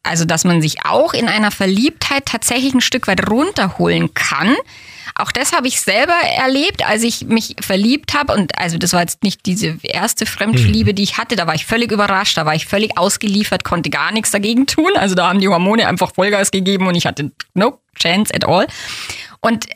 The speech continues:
Speaker 1: ich habe mich aber zu einem späteren Zeitpunkt nochmal, also so ein bisschen verguckt in den Mann und so. Und, und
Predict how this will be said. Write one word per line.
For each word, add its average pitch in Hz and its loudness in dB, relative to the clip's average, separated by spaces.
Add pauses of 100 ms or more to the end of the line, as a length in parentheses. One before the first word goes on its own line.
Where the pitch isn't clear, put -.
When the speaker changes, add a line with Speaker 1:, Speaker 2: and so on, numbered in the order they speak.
(220)
Speaker 1:
ich 240 0
habe 277 -2
mich 294 2
aber 233 -2
zu 247 0
einem 214 2
späteren 262 2
Zeitpunkt 214 0
nochmal, 240 2
also 180 0
so - -4
ein 147 0
bisschen - 0
verguckt - -2
in 180 0
den 165 2
Mann 214 2
und 180 2
so. 202 2
Und, 185 -2
und 175 0